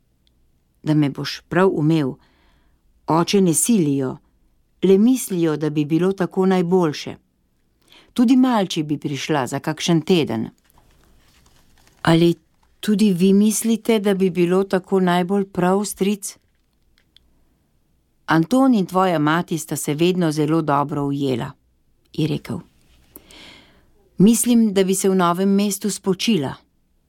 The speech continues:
In včasih je za bolnika dobro, če se premakne drugam.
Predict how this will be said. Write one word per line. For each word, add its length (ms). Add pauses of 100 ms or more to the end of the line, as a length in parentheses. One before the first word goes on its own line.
(680)
In 180
včasih 640
je 100
za 120
bolnika 520
dobro, 480
če 160
se 140
premakne 600
drugam. 420